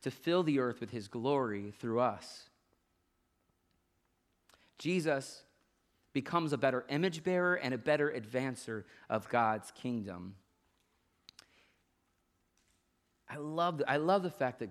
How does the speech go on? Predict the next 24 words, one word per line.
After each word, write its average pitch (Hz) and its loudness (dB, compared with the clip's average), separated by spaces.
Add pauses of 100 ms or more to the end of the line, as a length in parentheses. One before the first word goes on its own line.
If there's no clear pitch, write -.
(100)
it, 120 -6
it, 120 -8
we, 113 -6 (160)
we 117 -6
see 151 -6
this 110 -8
mistake 104 -8 (100)
after 98 -10
mistake 104 -6
after 98 -10
mistake, 117 -12
and 117 -8
God 131 -6
does 113 -8
not 113 -6
give 113 -12
up 113 -8
on 110 -8
humanity. 104 -10 (3000)
And 147 0 (840)
God 160 2
takes 185 -2
our 165 4
warped 123 -2